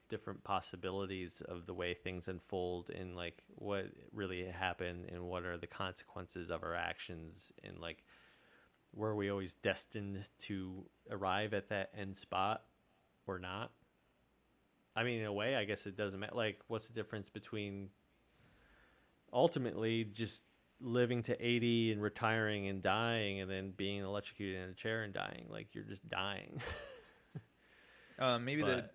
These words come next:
Speaker 2: the, the, the amp-, amperage involved.
Speaker 1: Yeah. They use a little more electricity.
Speaker 2: Yeah.
Speaker 1: <laughs> Well,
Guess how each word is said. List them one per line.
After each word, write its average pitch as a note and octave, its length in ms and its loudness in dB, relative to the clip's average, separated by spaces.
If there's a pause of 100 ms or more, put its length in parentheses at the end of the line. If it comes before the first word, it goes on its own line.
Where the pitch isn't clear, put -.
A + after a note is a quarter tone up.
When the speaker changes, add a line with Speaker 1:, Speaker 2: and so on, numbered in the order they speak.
Speaker 2:
the, A#2+ 60 -6
the, - 180 -4 (320)
the - 180 -4
amp-, D3 200 0 (320)
amperage A#2 640 -2 (200)
involved. A2+ 460 -2 (1300)
Speaker 1:
Yeah. A#2+ 260 2 (760)
They A2+ 140 -2
use A2 220 -2
a - 20 -2
little A2 160 2
more G#2 140 -2
electricity. G#2 640 -4 (760)
Speaker 2:
Yeah. A#2+ 200 0 (720)
Speaker 1:
<laughs> - 60 -4 (1120)
Well, G#2 360 2